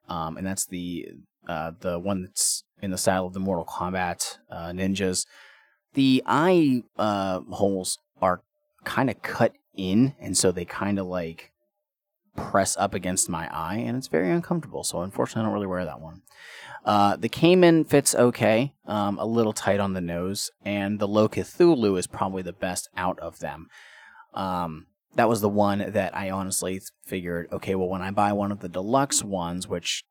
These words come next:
tend to have, you know, uh, much more intricate paint designs, that was probably the one I was gonna go with.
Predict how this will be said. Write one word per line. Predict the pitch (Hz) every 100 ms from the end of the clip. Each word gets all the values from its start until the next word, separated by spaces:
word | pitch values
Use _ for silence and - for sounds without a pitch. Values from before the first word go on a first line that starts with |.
| -
tend | 87 80
to |
have, | 78 87 82 - - _ _ -
you | 82
know, | 71 73
uh, | 60 65 65 90 -
much | 101 92 90 -
more | 90
intricate | 90 92 - 85 -
paint | - 92
designs, | 92 101 90 98 -
that | - 131
was | 120
probably | 98 95
the | 92
one | 90
I |
was | 82 -
gonna | 76 73
go | - 73
with. | 65 60 -